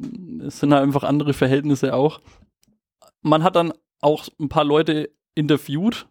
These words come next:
also man hat halt quasi in der Zeitung Stimmen eingefangen und hat eine Frau zum Beispiel gean-, warum s-, geantwortet, warum sie sich den Grundvorsa-, Vorrat nicht anschafft, hat sie geantwortet, „Im Ernstfall kann einem ein bisschen Mehl und Zucker auch nicht retten.“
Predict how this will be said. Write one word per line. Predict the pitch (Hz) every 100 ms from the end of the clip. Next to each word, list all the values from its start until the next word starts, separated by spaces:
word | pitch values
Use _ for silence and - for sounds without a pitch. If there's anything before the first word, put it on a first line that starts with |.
| -
also | 143 135
man | 139
hat | 139
halt | 135 131
quasi | 131 131 143
in | 135
der | 131
Zeitung | 139 135 139 131 131 -
Stimmen | - - 151 135
eingefangen | 139 127 123 143 - 131 151 165 - -
und | - 131
hat | 127
eine | 135 139
Frau | 135 - 135
zum | 190 185
Beispiel | 165 185 - 156 165 - - - -
gean-, | - 147 151
warum | 139 135 160
s-, | 165 -
geantwortet, | 131 - 151 175 147
warum | 135 135 156
sie | 147
sich | - 135
den | - 127 127
Grundvorsa-, | 127 165 - - 135 143 139 131 131
Vorrat | - 135 131 131 131 - -
nicht | 143 -
anschafft, | 139 175 - 165 -
hat | 143 131
sie | 135
geantwortet, | 127 135 143 143 139 - - - -
„Im | 147 -
Ernstfall | 135 165 - - 139 147
kann | - 139 135
einem | 131 139 147 143
ein | 139 131
bisschen | 165 156 156 143
Mehl | 139 175
und | 147 131
Zucker | - 165 143
auch | 147 165
nicht | 135 127 127
retten.“ | 127 127 110